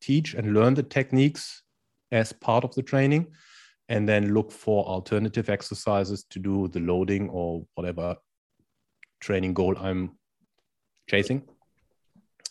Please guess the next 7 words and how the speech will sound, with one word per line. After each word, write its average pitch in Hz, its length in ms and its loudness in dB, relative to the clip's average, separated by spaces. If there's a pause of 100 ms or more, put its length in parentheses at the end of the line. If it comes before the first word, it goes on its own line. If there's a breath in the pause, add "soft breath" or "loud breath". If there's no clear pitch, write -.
(120)
Um, 120 640 2 (800 loud breath)
and 110 500 2
then 110 200 -2
the 104 100 -6
third - 400 -2
question 104 580 -6
was, 101 760 -4